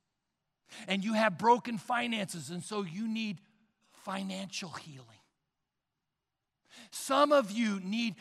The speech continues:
relational healing. Your marriage is going south because you exist or are living within a broken relationship.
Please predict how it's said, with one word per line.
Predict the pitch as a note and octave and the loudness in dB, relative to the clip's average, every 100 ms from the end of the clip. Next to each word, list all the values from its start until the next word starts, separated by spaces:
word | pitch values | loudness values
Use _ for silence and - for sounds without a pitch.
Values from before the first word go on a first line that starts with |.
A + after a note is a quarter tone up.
| - | -8
relational | G3 G#3+ A3 B3+ A#3 - A#3 G3+ | -4 -2 0 0 -2 -4 -4 -6
healing. | C#3+ F#3 D#3 C3 A2 _ _ _ _ - - | -6 -6 -6 -8 -14 _ _ _ _ -20 -6
Your | F3+ A#3+ B3+ | 0 2 2
marriage | A#3+ B3 C4+ B3 - | 2 2 2 0 -4
is | A3 E3+ | -6 -8
going | C3+ A3 A#3+ B3 B3+ A#3+ - _ | -2 4 4 4 2 -2 -6 _
south | - - A#3+ F3 - - - | -12 0 4 4 4 -4 -10
because | F3 - F#3 D#3+ C3+ | -8 -4 -4 -4 -4
you | A3+ A3+ | -4 -4
exist | F3 C3 C#3 G#3 G#3+ - | -8 -8 -6 -6 -6 -4
or | E3 D#3 | -2 -2
are | |
living | D3+ G3 G3+ A3 G3 | -2 -4 -4 -4 -6
within | D#3+ F3+ F#3 | -8 -8 -8
a | D3+ | -8
broken | A#2+ E3 F3 F#3 E3 - _ | -6 -4 -4 -6 -12 -14 _
relationship. | D3+ C#3+ C3+ B2+ - C3 A#2 - A2+ | -10 -10 -10 -12 -14 -16 -16 -20 -20